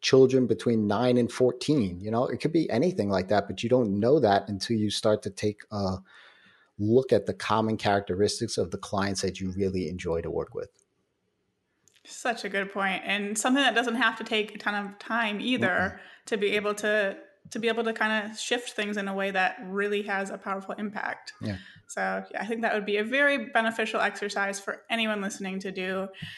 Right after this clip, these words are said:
Speaker 2: But Jason, thank you so much for being on today. Where can everyone go to learn more about you, what you offer, keep up with you online? And I'd love for you to tell everyone about the Feast community as well.
Speaker 1: Sure. Uh, you can find me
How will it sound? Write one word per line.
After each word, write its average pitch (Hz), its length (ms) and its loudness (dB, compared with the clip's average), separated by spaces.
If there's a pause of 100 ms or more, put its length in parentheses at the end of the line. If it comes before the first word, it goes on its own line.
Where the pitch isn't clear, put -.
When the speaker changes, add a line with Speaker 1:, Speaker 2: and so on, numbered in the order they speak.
(280)
Speaker 2:
But 247 140 2
Jason, 277 400 2
thank 277 180 2
you 285 80 2
so 254 280 2
much 247 260 2
for 240 100 0
being 214 280 2
on 196 200 0
today. 202 380 -2
Where 226 300 2
can 381 180 -4
everyone 285 420 0
go 208 300 0
to 220 160 -4
learn 208 180 -2
more 208 140 -2
about 202 320 0
you, 220 380 2
what 202 180 -4
you 196 80 -2
offer, 202 800 0
keep 214 120 -6
up 214 120 -4
with 214 120 -8
you 208 120 0
online? 202 320 0
And 202 100 0
I'd 202 100 0
love 220 220 4
for 254 80 -6
you 226 120 2
to 220 60 2
tell 214 200 -2
everyone 208 240 -2
about 196 420 -2
the 202 100 -10
Feast 196 440 -12
community 190 400 -8
as 180 100 -8
well. 185 320 -4 (120)
Speaker 1:
Sure. 147 360 4
Uh, 120 440 6 (220)
you 135 120 -8
can - 160 -2
find 120 340 6
me 113 240 8